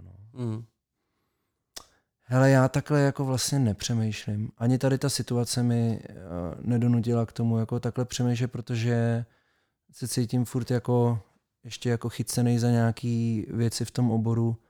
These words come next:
Speaker 1: eh, kterýma to jako můžu utáhnout, no. Ale vím, že by mi vůbec nevadilo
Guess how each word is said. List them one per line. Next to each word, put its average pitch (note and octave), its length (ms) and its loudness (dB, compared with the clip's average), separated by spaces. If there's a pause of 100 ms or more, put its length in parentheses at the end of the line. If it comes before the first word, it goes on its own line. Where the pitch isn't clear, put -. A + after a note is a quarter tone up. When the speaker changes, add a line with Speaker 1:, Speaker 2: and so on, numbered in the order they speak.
(280)
Speaker 1:
eh, G#2+ 520 2
kterýma A2+ 380 2
to A#2 100 -2
jako A2 180 0
můžu A#2 240 2
utáhnout, A#2 640 0
no. G2 260 -6 (640)
Ale B2+ 140 8
vím, C3+ 220 10
že C#3+ 120 6
by C#3 100 8
mi C#3+ 100 8
vůbec C3 380 4
nevadilo B2+ 1000 6